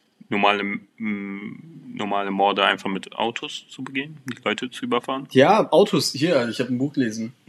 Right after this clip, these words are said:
Speaker 2: <laughs> Ich hab ein Buch gelesen, woher
Speaker 1: Er hat
Speaker 2: glaubst du
Speaker 1: ein,
Speaker 2: das?
Speaker 1: er hat ein Buch
Speaker 2: Ich hab
Speaker 1: gelesen.
Speaker 2: ein Buch gelesen.
Speaker 1: Ja.
Speaker 2: Und, ähm, da stand halt so, dass eine Zeit lang, äh, Au-, Autos in Amerika.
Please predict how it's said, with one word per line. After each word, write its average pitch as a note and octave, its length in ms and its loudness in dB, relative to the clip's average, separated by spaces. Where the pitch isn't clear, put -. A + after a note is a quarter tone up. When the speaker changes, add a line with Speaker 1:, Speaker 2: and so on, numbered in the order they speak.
Speaker 2:
<laughs> G3+ 100 8
Ich C3 200 0
hab B2 120 2
ein B2+ 200 4
Buch C3+ 240 4
gelesen, C3 420 6
woher A#2 160 4
Speaker 1:
Er A2+ 60 4
hat A2 80 4
Speaker 2:
glaubst B2+ 220 4
du - 20 6
Speaker 1:
ein, A#2 140 4
Speaker 2:
das? A#2+ 220 -2
Speaker 1:
er G#2+ 120 4
hat - 160 -6
ein G#2 300 -2
Buch G#2 120 -14
Speaker 2:
Ich A2 60 -14
hab - 100 -18
Speaker 1:
gelesen. A2 320 -8
Speaker 2:
ein A2+ 80 -14
Buch A2+ 160 -20
gelesen. A#2 460 -20
Speaker 1:
Ja. G#2 80 -10
Speaker 2:
Und, G#2 400 -6
ähm, F#2 380 -4
da A#2 140 2
stand A#2 240 2
halt A#2 160 0
so, A#2 120 -4
dass A#2 320 -8
eine C3+ 300 -4
Zeit A2+ 300 2
lang, A#2 300 2
äh, B2+ 220 4
Au-, - 180 -4
Autos B2 500 0
in A#2+ 60 -2
Amerika. C3 680 0